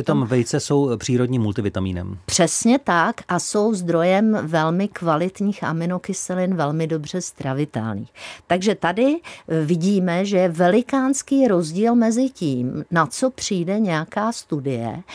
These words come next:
Speaker 1: a mezi tím, co se dělá ve skutečnosti. A teď si vemte, že v roce osmnáct set dvacet dva se začal rafinovat cukr. To znamená, od té doby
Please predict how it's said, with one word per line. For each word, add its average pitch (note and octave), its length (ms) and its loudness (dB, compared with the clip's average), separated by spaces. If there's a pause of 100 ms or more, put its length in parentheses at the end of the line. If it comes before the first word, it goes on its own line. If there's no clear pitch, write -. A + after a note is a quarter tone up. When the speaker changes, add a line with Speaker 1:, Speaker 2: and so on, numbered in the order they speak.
(160)
Speaker 1:
a D3+ 100 0
mezi F3 320 4
tím, F#3 280 -2
co - 160 -8
se E3+ 200 -6
dělá E3 300 0
ve C#3+ 120 0
skutečnosti. - 800 -8 (180)
A C#3+ 80 -4
teď - 240 -4
si - 260 -4
vemte, C3 600 -4 (360)
že E3+ 180 2
v F3+ 60 -2
roce A3+ 360 0
osmnáct B3+ 500 0
set A#3+ 160 -4
dvacet F3 400 -6
dva C#3 360 -6 (360)
se F3 220 0
začal F#3+ 580 0
rafinovat D#3 680 -2 (140)
cukr. - 380 -8 (240)
To B2 120 -8
znamená, C#3 460 0
od G#3 200 -4
té A#2+ 240 -6
doby F3 440 -2